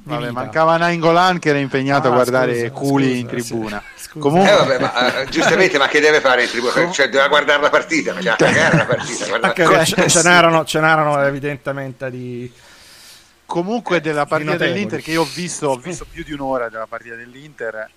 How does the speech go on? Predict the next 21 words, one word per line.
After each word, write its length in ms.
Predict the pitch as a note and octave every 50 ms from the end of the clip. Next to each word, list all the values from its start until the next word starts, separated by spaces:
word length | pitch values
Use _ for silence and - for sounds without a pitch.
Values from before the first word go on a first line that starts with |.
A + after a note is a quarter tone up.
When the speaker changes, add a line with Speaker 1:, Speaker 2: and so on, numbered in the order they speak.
| _ _ C#3
Speaker 1:
eh, 1200 | C3 A#2 A#2 A#2 A2+ A2+ A2+ A2 A2 A2 A2 A2 G#2+ G#2+ G#2+ G#2+ G#2+ G#2+ G#2+ G#2+ A2 A#2 B2 C3 C#3 _ _ _ _
dico 220 | - F3 - - C3+
che 120 | - C3+
l'Inter 380 | C3 D3+ F#3+ G#3+ G3+ - D#3 C#3
mi 80 | C#3
è 20 | B2+
sembrata 380 | - C#3 C#3 C#3 C#3 C3 B2+
avere 400 | B2 B2 C3 B2 A#2+ A#2+ A#2 - _
gli 120 | _ B2
stessi 400 | B2+ - - E3 E3 D#3 - D3
problemi 320 | - C#3+ C3+ C3+ D3 D3+ C#3+
dell'anno 260 | C3+ C3+ C3+ C#3+ D3+
scorso, 380 | - - - G3+ G3+ F3 - B2+
se 100 | A#2 C#3
no, 200 | C#3 D3 C#3+ C#3 _ _ _ _ _ _ _ _ _ _ _ _ _
eh, 500 | - A#2+ A#2 A#2+ A#2 A#2 A2+ A2+ A2+ A2 A2+ A2+ A#2 A#2 - - - - - - -
cioè, 160 | - C3 B2
ha 60 | A#2+
giocato 260 | A#2 B2 C#3 C#3+ - D3
anche 240 | C#3+ C#3+ - C#3+
peggio, 640 | C3+ - C3+ B2 A#2 A2 G#2+ A#2+ C#3 E3+ G3 - -